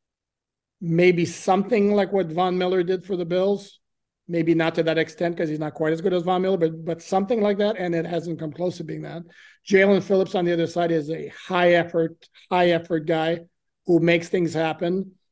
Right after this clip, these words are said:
but sometimes can have trouble winning his one-on-one matchup. So the, the pass rush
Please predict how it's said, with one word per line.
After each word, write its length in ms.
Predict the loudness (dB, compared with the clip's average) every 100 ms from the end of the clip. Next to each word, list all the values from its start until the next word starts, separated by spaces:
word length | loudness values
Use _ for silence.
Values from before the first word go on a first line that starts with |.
| _ _ _ _
but 280 | -8 0 0
sometimes 560 | 2 0 2 2 0 0
can 260 | -2 0
have 180 | 0 -4
trouble 360 | -4 -2 0 0
winning 280 | -2 -2
his 140 | -4 -6
one-on-one 460 | -8 -10 -10 -12
matchup. 340 | -12 -12 -14 -10
So 160 | -4
the, 140 | -2 2
the 140 | 0
pass 360 | 2 2 2 2
rush 220 | 0 -2